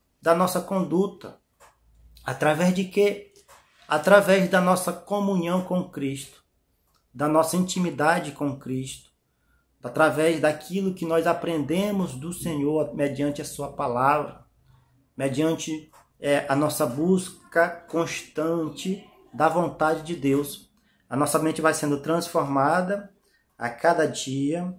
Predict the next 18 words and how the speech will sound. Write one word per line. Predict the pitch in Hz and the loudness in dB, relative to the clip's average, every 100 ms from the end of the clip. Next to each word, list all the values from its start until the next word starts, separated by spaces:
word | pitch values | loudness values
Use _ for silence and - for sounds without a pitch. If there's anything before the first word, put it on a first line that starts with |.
| _ - _ - | _ -20 _ -12
a | 117 | -12
cada | - 160 160 | -2 0 2
momento, | 151 135 127 131 139 - _ _ _ | 2 2 2 0 -4 -12 _ _ _
e | 127 | -4
a | 151 | 0
lavagem, | 170 170 127 139 156 165 135 123 95 92 _ _ | 2 2 2 2 4 4 2 -4 -8 -10 _ _
né, | 107 117 - | -6 -6 -4
essa | - - | -4 -4
renovação, | 131 147 151 143 143 - 131 139 131 127 - _ _ _ _ | -2 -2 0 0 -2 -4 -2 -2 -4 -8 -16 _ _ _ _
essa, | 123 - - | -6 -4 0
essa | 135 - | 0 0
mudança | 139 147 - 131 139 135 135 - - _ _ _ _ - | -2 -2 0 2 4 2 -2 -12 -18 _ _ _ _ -2
vai | 143 | 2
acontecendo | 175 175 170 156 156 143 - 185 185 | 2 2 -2 -2 -2 -2 -2 -2 -2
em | 170 | -2
nossas | 147 147 143 147 117 | -2 -4 -4 -10 -14
vidas. | 107 101 - - - _ _ _ _ _ _ _ _ _ | -16 -18 -18 -20 -20 _ _ _ _ _ _ _ _ _
Quando | 180 247 254 175 120 - | 4 6 6 4 0 -2